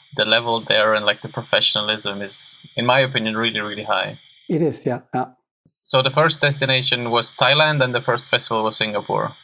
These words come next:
Speaker 2: Yes, in Thailand I, I could surf, because during, um, uh, August and, um, let's say those, um, autumn months, um, they have good waves there in Phuket, and I, I was there for surfing,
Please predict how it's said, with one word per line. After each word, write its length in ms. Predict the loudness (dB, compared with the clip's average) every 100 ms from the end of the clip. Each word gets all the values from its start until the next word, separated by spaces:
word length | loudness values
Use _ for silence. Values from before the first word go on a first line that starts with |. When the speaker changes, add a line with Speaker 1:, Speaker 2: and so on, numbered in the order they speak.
| _ _
Speaker 2:
Yes, 300 | -4 -4 -4
in 180 | -4 -2
Thailand 460 | -2 0 2 2 2
I, 420 | 0 0 0 0
I 40 |
could 220 | 0 -2 -2
surf, 420 | 0 0 0 -4
because 320 | -2 -4 -4
during, 440 | 0 0 2 -2
um, 380 | -4 -2 -4 -6 _ -20 -20 -18 -18 -12 -4
uh, 160 | -2 0
August 580 | 0 0 0 -2 -2
and, 260 | -4 -4 -4
um, 480 | -4 -2 -2 -4 -6 -6
let's 240 | -4 -4
say 100 | -4
those, 320 | -2 -4 -6 -8
um, 400 | -6 -6 -6 -6
autumn 680 | 0 0 2 2 2 2 0
months, 380 | 0 0 -2 -6 _ _ _ -2 0
um, 180 | 0 0
they 140 | -2
have 200 | -2 -4 -2
good 180 | 0
waves 400 | 2 2 2 0
there 200 | 0 2
in 140 | 2 0
Phuket, 500 | -2 0 -2 -2 -8
and 280 | -4 -2 -2
I, 340 | -4 -4 -2
I 20 |
was 300 | -2 -4 -2
there 220 | -2 -2
for 140 | -4 -6
surfing, 680 | 0 0 0 2 0 0